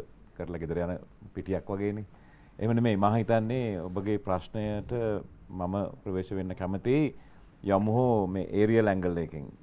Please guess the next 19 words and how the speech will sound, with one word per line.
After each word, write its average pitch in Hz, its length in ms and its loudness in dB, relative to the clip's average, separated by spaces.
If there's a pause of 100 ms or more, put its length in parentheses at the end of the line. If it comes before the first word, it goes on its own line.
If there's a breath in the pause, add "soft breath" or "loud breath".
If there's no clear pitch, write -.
(180)
අ, 80 100 -18 (200)
පොඩ්ඩක් 95 400 -2
උඩින් 104 280 -2
බලන්න. 85 440 -4 (420 loud breath)
ඇයි 160 460 10
අපි 151 320 2 (120)
මේ 123 280 0
වැනි 127 300 0
තත්ත්වයකට 113 640 -2
පත් 107 260 -2
වෙලා 113 180 -4
තිබෙන්නේ? 104 420 -2
මේ 104 340 -2
ආර්ථික 90 380 -2 (600)
අර්බුදය, 90 480 0 (600 loud breath)
කොවේ-, 95 440 0
කොවිඩ් 95 420 2
එක 95 120 -4
සමග 95 340 2